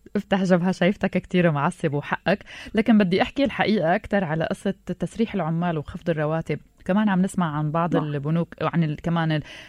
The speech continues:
Speaker 1: الحد للسحب اليومي بالبنوك، وبدي كمان عم بسمع عن بعض الرواتب اللي ما عم تنعطى لأصحابها مستحقاتهم بشكل شهري. كيف اليوم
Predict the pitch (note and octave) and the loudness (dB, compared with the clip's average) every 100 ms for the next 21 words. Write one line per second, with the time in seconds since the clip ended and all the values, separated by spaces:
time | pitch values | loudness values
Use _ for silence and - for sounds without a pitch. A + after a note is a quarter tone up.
0 | - D#3 - A3 C#3 - D#3 D#3 - F3 | -6 -4 0 0 0 -6 -2 -2 0 -6
1 | - D3 C#3+ D#3 D3 C3+ C#3 C#3+ D#3+ D3+ | -4 -4 -2 -2 -2 -2 -4 -4 -2 -2
2 | C#3 - - - _ - D3+ D3+ D#3+ D3+ | -4 -8 -8 -18 _ -6 -4 -2 -4 -2
3 | E3 D3+ E3+ E3+ D#3+ E3 - E3 D3+ D#3 | -2 0 0 0 0 -2 -2 -4 -2 -2
4 | E3 E3 D3+ E3+ D#3+ D3+ D3+ E3+ F3 D3 | -2 -2 -2 -4 -4 -4 -2 -2 -2 -2
5 | C#3+ F3+ - - - - - E3 D#3+ D3+ | -2 -2 -4 -10 -18 -14 -2 0 0 -2
6 | - E3 C#3+ C#3 - - D3 - D#3+ D3 | -4 -4 -2 -4 -6 -8 -8 -6 -4 -2
7 | C#3+ C#3+ E3 - - D3+ D#3 C#3+ - - | -4 -4 -8 -8 -6 -6 -6 -10 -12 -20
8 | - _ D4 F4 - - A3+ F#3 E3 F3+ | -20 _ 0 0 0 2 2 4 2 2
9 | F3+ F3+ | 2 2